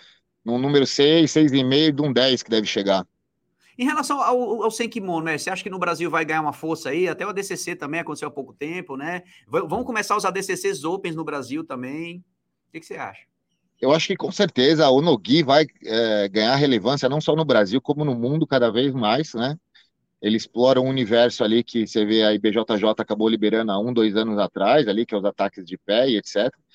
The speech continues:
Speaker 2: Uhum.
Speaker 1: Tem muito dinheiro investido, muita propaganda, muitas marcas dando esse suporte, né, cara?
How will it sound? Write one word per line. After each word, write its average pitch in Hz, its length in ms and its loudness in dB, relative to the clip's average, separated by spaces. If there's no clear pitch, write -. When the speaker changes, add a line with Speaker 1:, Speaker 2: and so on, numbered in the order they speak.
Speaker 2:
Uhum. 131 280 -14
Speaker 1:
Tem 127 140 2
muito 135 280 2
dinheiro 127 320 0
investido, 113 720 0
muita 104 420 -2
propaganda, 113 680 0
muitas 135 320 0
marcas 113 480 0
dando 117 160 0
esse 123 180 -10
suporte, 113 680 -2
né, 117 120 -8
cara? - 200 -20